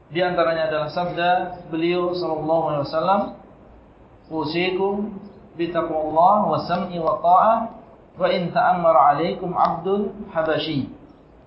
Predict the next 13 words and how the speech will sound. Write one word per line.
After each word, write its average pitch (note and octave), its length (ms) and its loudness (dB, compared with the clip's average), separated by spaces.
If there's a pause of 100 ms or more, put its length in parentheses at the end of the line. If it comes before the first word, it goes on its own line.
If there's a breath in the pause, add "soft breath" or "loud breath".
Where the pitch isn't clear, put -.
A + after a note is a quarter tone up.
(280)
Aku D#3+ 240 -2
wasiatkan F3+ 480 2
kepada D#3 320 -2
kalian E3 480 -2
untuk D3 240 -6 (160)
bertakwa E3+ 600 2
kepada D#3 200 2
Allah, E3+ 360 6 (1000)
mendengar F#3+ 720 -2
dan D#3+ 240 0
taat F3+ 320 2
kepada D#3 320 -2
penguasa, F#3 640 4